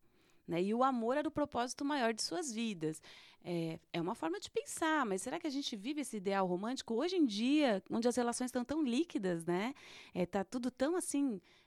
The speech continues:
vapor, né? Mas nem líquido, o negócio é vapor já, porque é muito descartável, é muito instantâneo, passa tudo muito rápido.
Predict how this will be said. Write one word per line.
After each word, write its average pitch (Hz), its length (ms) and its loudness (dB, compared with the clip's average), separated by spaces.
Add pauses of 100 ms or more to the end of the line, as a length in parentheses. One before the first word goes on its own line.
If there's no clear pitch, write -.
vapor, 208 540 4
né? 202 120 -2
Mas 196 140 -2
nem 302 160 0
líquido, 226 360 2
o 202 40 2
negócio 208 360 0
é 247 40 0
vapor 240 580 10
já, 185 280 4 (400)
porque 214 300 0
é 214 240 8
muito 262 520 2
descartável, 214 1000 2
é 214 60 4
muito 226 520 -2
instantâneo, 220 840 0
passa 240 380 -4
tudo 240 260 -4
muito 262 300 -2
rápido. 202 640 -2